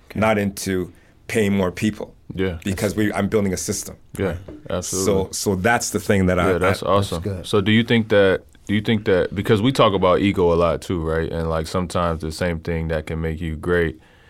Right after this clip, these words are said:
Speaker 3: will hurt you. So do you think that you built that team of interns out of necessity first, or was it less like, "I don't have to have a bunch of professionals do this. I feel like I wanna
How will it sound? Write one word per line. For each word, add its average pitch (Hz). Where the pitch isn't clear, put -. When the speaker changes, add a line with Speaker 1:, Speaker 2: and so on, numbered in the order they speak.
Speaker 3:
will 78
hurt 110
you. 80
So 85
do 90
you 110
think 101
that 82
you 90
built 104
that 90
team 92
of 82
interns 85
out 82
of 80
necessity 104
first, 117
or 101
was 90
it 87
less 92
like, 90
"I 92
don't 90
have 90
to 87
have 87
a 80
bunch 85
of -
professionals 82
do 92
this. 80
I 82
feel 85
like 82
I 80
wanna 85